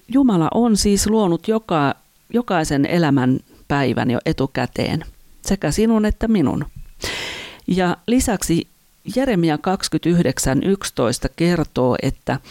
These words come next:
hänen suunnitelmansa meidän päiviimme on ainoastaan hyvä. Siellä sanotaan Raamatussa, että, että sillä minä tunnen ajatukseni, joita minulla on teitä kohtaan, sanoo Herra.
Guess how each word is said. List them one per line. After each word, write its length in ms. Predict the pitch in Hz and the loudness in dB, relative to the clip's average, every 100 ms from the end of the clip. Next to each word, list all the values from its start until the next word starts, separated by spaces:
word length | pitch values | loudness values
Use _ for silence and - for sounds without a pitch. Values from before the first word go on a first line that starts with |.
| - - - - | -14 -14 -18 -10
hänen 380 | - 277 220 160 | -2 0 2 0
suunnitelmansa 1080 | - 233 233 175 156 - 151 139 127 143 147 | 0 2 4 4 0 0 0 2 0 2 2
meidän 360 | 170 170 143 | 2 2 0
päiviimme 640 | - 165 156 135 135 139 143 | 0 0 2 2 2 2 0
on 220 | 196 220 | 0 0
ainoastaan 960 | - 294 233 175 165 151 - 131 139 143 | 2 2 4 2 0 -2 -2 0 0 0
hyvä. 320 | 160 135 - - - - _ - - - - | 0 0 -2 -6 -12 -20 _ -20 -20 -20 -16
Siellä 300 | - 220 196 | -4 -2 0
sanotaan 400 | 196 226 214 185 | 0 0 0 0
Raamatussa, 560 | 202 208 160 151 151 165 | 2 0 0 -2 -2 -2
että, 340 | 156 - 156 - - | -4 -2 -4 -4 -6
että 200 | 170 - | -4 0
sillä 220 | 247 202 | 2 2
minä 280 | 220 233 190 | 2 2 0
tunnen 460 | 214 208 165 135 - | 2 2 2 2 0
ajatukseni, 840 | 175 151 - 110 - - - - - - - - | 0 0 0 -4 -2 -4 -2 -4 -6 -16 -20 -6
joita 260 | 202 202 175 | -2 0 0
minulla 380 | 196 196 165 117 | 2 2 2 2
on 160 | 156 | 2
teitä 240 | 156 165 175 | 2 0 -2
kohtaan, 560 | - 226 - 131 120 | -2 -2 -2 -4 -2
sanoo 340 | 135 135 139 143 | 0 0 2 2
Herra. 480 | 156 165 147 - | 2 0 -2 -4